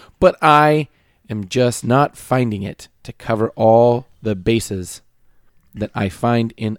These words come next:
other, smaller effect name out there. The pedal name is a classic pedal.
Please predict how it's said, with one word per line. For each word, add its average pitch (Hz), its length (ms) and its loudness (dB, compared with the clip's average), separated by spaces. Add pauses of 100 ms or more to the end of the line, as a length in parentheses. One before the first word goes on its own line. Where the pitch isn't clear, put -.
other, 98 400 -2 (560)
smaller 107 680 0 (1300)
effect - 480 -10 (380)
name 101 500 -6 (400)
out 127 200 2
there. 101 240 -8 (880)
The 139 520 2 (220)
pedal 110 360 0
name 110 380 -2 (520)
is 196 140 6
a 202 80 4
classic 170 420 0
pedal. 107 400 2